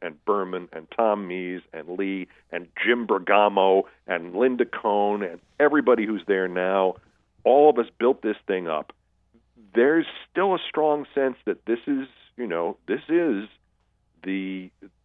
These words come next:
this is the czar's house, and we are, we are, we have a set of rules, and it will be done this way, and, and the,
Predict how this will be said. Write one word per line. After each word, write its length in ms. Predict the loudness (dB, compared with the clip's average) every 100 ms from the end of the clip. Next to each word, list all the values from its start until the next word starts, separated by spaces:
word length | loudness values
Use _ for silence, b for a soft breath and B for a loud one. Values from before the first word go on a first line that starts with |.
| -8
this 100 | -2
is 180 | -2 -2
the 140 | -4 0
czar's 420 | 4 4 4 0
house, 340 | -4 -4 -4 -6 -8 -6
and 180 | -6
we 160 | -2 2
are, 400 | 4 4 2 0 _ _ _ _ _ _
we 200 | -8 0
are, 420 | 4 6 4 2 -4 -18 -20 -14
we 260 | -10 -6 -4
have 140 | -6
a 40 | 0
set 140 | 2
of 100 | 2
rules, 480 | 0 0 2 2 0
and 120 | -4 -6
it 100 | -4
will 120 | -6
be 120 | -6
done 340 | 0 0 0 -2
this 200 | -6 -2
way, 440 | 0 2 2 0
and, 260 | -2 -8 -12 -8
and 320 | -8 -8 -18 b b b
the, 240 | -10 -8